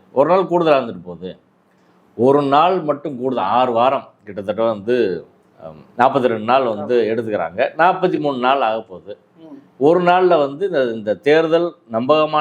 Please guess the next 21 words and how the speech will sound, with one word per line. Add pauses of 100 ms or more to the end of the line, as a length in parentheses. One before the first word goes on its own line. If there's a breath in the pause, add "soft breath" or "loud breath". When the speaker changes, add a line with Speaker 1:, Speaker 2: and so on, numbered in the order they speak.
(120)
Speaker 1:
நடந்துச்சுன்னு
உத்தரவாதம்
செய்யறதுக்கு (100)
ஒரு
நாள்
சேர்த்து
செலவழிச்சா
என்ன
தப்பு (480)
அப்படின்றது
அவர்
வாதம். (100)
அது
வந்து (120)
நியாயமானதா
வந்து (480)
இருக்குது. (240)
வழக்கறிஞர்
கோபால்
சங்கர்
நாராயணன்